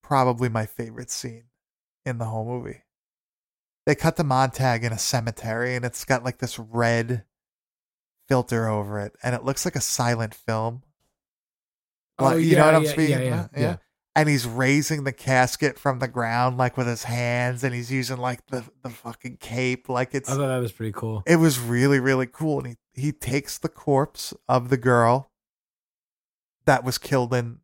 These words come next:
Speaker 1: you know, in the
Speaker 2: Restaurant,
Speaker 1: act,
Speaker 2: yeah.
Speaker 1: and he brings her,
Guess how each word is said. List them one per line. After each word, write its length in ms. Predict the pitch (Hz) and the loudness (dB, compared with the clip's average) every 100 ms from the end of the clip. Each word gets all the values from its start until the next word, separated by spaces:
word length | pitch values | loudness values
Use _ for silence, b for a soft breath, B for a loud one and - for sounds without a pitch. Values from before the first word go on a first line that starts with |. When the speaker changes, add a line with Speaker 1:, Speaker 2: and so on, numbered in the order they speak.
| - | -4
Speaker 1:
you 120 | 139 | 0
know, 220 | 120 131 - | 0 -2 -2
in 80 | 131 | 0
the 160 | 147 | 2
Speaker 2:
Restaurant, 260 | 139 117 147 | 2 2 0
Speaker 1:
act, 80 | - _ | -6 _
Speaker 2:
yeah. 80 | 107 _ _ - | -20 _ _ 0
Speaker 1:
and 100 | 147 | 2
he 300 | 143 139 - _ _ _ _ _ _ _ | 4 0 -4 _ _ _ _ _ _ _
brings 320 | 160 156 147 | 2 2 0
her, 300 | 165 147 | 0 0